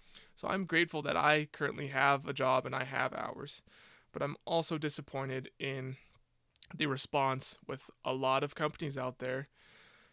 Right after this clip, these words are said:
that just haven't been taking it a hundred percent seriously and haven't been doing enough to protect their employees.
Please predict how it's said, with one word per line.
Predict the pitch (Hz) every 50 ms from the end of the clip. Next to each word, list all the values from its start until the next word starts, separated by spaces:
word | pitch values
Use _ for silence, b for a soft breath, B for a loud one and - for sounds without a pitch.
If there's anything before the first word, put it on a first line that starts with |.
| B B
that | 143 143 -
just | - 151 143 -
haven't | - - - 147 151 151 147 - -
been | - 147 131
taking | - - 143 135 - 139 127 127
it | 127 120 -
a | 123 127
hundred | 127 135 123 - -
percent | 139 - - - -
seriously | - 135 127 131 - 127 127 131
and | 131 143
haven't | - - 175 185 175 147 120
been | 139 143 139 135
doing | - 151 165 190 180 147 143
enough | 143 139 139 139 135 -
to | - 143
protect | - - - - 135 135 -
their | - 127
employees. | 135 135 - - 160 165 160 135 - - 139 - -